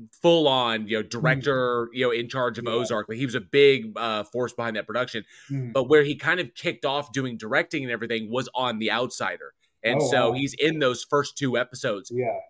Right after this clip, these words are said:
Speaker 1: And it, like, the first two episodes, and he does some flashback stuff, but
Speaker 2: Mm.
Speaker 1: those first two episodes were Jason Bateman, and he is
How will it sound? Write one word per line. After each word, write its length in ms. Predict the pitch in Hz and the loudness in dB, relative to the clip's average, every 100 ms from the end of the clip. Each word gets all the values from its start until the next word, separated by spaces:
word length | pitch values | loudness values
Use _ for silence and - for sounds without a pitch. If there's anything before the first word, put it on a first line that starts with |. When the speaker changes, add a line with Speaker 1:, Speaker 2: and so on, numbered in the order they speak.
| - | -8
Speaker 1:
And 120 | 143 - | -6 -4
it, 80 | |
like, 180 | 151 135 | -2 -2
the 100 | 104 | -2
first 240 | 139 202 - | 2 2 2
two 120 | 185 | 0
episodes, 400 | 180 147 143 135 | 0 0 -2 -2
and 60 | |
he 40 | 147 | -2
does 180 | 165 165 | -2 -2
some 140 | 143 | -6
flashback 560 | - 127 135 - 156 147 | -4 0 0 0 -2 0
stuff, 240 | 175 165 117 | -2 -2 0
but 240 | 131 110 _ _ | 0 0 _ _
Speaker 2:
Mm. 60 | 139 | -4
Speaker 1:
those 160 | 131 113 | -4 0
first 220 | 170 175 | 0 0
two 140 | 165 | 2
episodes 380 | 156 127 139 113 | 2 2 -2 -2
were 80 | 120 | -4
Jason 320 | 123 123 127 | -4 -4 -4
Bateman, 400 | 113 113 104 98 - | -2 -2 -2 -12 -10
and 180 | 107 101 | -10 -10
he 460 | - 135 139 123 | -14 -8 -6 -4
is 200 | 110 104 | -4 -8